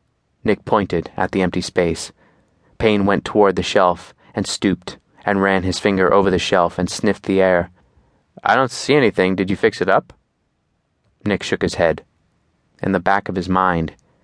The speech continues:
he saw the black streaks disfiguring the white wall, saw the wires charred and coiled like dead snakes.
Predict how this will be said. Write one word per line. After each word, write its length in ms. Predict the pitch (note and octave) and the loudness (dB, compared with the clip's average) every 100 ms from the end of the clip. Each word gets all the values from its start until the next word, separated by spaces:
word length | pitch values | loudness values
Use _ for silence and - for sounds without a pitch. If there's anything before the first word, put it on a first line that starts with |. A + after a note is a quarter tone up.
| _ | _
he 140 | - | -4
saw 300 | F#2 G#2 G2 | -2 0 2
the 100 | F#2+ | 0
black 300 | E2 F2+ E2+ | 0 0 -2
streaks 360 | - F#2 F2 - | -4 -4 -4 -4
disfiguring 640 | F#2+ - G#2+ G2 F#2+ F2 | -8 -4 -2 0 0 0
the 80 | E2+ | 0
white 260 | F2 F2 - | 0 0 0
wall, 400 | F2+ F2+ E2+ - _ _ _ | 2 4 2 -4 _ _ _
saw 480 | - - G#2 G2 F2+ | -10 -2 2 4 2
the 140 | E2 F#2 | 0 0
wires 520 | F#2+ F#2+ F#2 F2 - | 2 2 0 -2 -4
charred 500 | - G#2+ G2+ F2+ E2+ - | -4 0 2 2 0 -2
and 140 | F#2+ | -4
coiled 560 | - G#2+ G#2 F2+ E2+ - _ _ - | 0 2 4 4 0 -6 _ _ -2
like 200 | G2 - | -2 2
dead 200 | G2 F2+ | 2 0
snakes. 600 | - G2+ G2 - - | -4 -2 -2 -4 -12